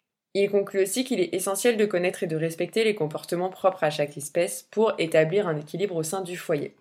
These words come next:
Et je conclurai donc là-dessus. Par exemple, si vous êtes comme moi et que vous avez une super base en chien, mais que, euh, comme moi, vous n'avez que eu des chats dans votre enfance,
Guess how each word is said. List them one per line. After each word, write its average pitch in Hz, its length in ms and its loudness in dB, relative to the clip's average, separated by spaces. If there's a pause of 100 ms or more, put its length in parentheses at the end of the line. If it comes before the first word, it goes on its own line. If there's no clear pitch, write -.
(160)
Et 233 160 6
je 214 100 4
conclurai 190 520 2
donc 208 240 0
là-dessus. 165 480 2 (420)
Par 165 140 8
exemple, 180 260 4
si 233 160 -2
vous 170 160 -4
êtes 160 140 0
comme 160 180 2
moi 202 260 4
et 170 120 -2
que 160 80 -16
vous 156 160 0
avez 156 160 2
une 151 100 -2
super 202 460 0
base 170 400 2
en 165 140 -2
chien, 196 340 -2 (420)
mais 226 320 2
que, 220 400 2 (140)
euh, 151 140 6
comme 185 260 4
moi, 196 240 4
vous 180 200 -2
n'avez 170 360 2
que - 360 -2
eu 214 180 0
des 185 140 -2
chats 190 380 2
dans 170 200 -2
votre 175 260 0
enfance, 220 420 -2